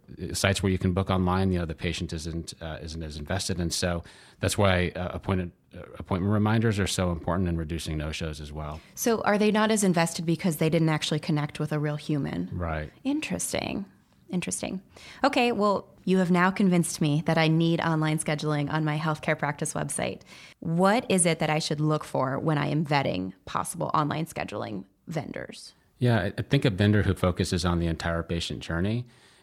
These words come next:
Speaker 1: If you look at larger businesses, they have a pretty, uh, prescribed way of doing online marketing. If you take Patient Pop as an example, we focus on first getting cold leads, turning them into warm leads,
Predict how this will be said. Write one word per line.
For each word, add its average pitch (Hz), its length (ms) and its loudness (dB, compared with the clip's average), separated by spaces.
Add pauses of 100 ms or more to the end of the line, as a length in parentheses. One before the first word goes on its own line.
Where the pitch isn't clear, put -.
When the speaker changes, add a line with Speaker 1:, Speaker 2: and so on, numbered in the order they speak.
Speaker 1:
If 95 120 -2
you 120 120 6
look 123 180 2
at 98 240 2
larger 90 420 2
businesses, 98 800 0 (260)
they 95 100 4
have 101 160 6
a 90 100 6
pretty, 101 540 -2 (200)
uh, 85 220 0 (100)
prescribed 87 520 0
way 85 480 0
of 82 520 -4
doing 85 240 0
online 82 380 2
marketing. 113 560 0 (260)
If - 60 -10
you 107 60 4
take - 220 2
Patient 95 360 2
Pop 110 240 0
as 113 140 2
an 120 60 4
example, 120 600 0 (380)
we 95 400 4
focus 92 600 0
on 87 480 2 (200)
first 90 300 0
getting 85 240 0
cold 92 340 2
leads, 92 360 0
turning 87 300 -2
them 85 140 0
into 85 280 -4
warm 92 380 2
leads, 92 440 0